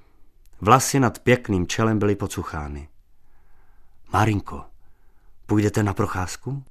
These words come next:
šeptal rozohněný mladík. „Hněvám se. Na valy nebo do parku?“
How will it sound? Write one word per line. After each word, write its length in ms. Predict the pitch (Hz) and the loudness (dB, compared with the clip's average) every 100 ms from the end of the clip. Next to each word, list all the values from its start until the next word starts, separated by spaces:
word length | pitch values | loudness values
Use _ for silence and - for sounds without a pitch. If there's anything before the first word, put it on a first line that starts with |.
| _ - - - - | _ -20 -20 -20 -14
šeptal 400 | - 107 104 95 | -2 0 4 6
rozohněný 500 | 107 101 95 95 90 | 6 4 2 2 2
mladík. 560 | 85 76 73 71 - - _ - - - - - - - - - - | -2 -6 -10 -14 -18 -20 _ -20 -20 -20 -20 -20 -20 -20 -20 -20 -20
„Hněvám 600 | - 90 120 113 98 73 | -8 -2 0 0 -2 -4
se. 240 | - - - - - - - - - - - - - - - - | -10 -14 -16 -18 -20 -20 -20 -20 -20 -20 -20 -18 -16 -14 -16 6
Na 120 | 110 | 6
valy 240 | 101 127 | 8 6
nebo 200 | 123 98 | 4 2
do 60 | 95 | 0
parku?“ 480 | - 78 - - | -2 -8 -8 -10